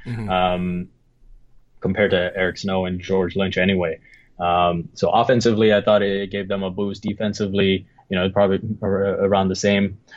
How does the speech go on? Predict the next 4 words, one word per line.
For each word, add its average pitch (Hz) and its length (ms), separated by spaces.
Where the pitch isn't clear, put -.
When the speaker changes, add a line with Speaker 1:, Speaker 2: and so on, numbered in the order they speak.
Speaker 2:
Um, 92 720
and 92 180
so, 92 540
uh, 87 280